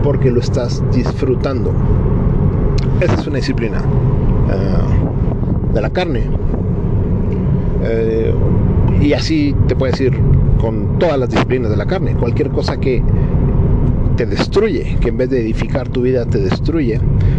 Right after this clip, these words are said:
Por ejemplo, aquellos que tengan una relación sentimental, eh, que va en contra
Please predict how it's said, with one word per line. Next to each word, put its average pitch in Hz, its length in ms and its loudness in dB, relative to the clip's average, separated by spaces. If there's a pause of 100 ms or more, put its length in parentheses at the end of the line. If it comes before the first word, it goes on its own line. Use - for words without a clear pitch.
(140)
Por 110 120 2
ejemplo, 107 440 -2
aquellos 117 420 0
que 104 140 -2
tengan 117 340 -2
una 117 320 0 (140)
relación 127 800 0 (960)
sentimental, 120 1080 0 (640)
eh, - 680 2
que 123 100 0
va 120 100 0
en 127 100 -2
contra 127 460 0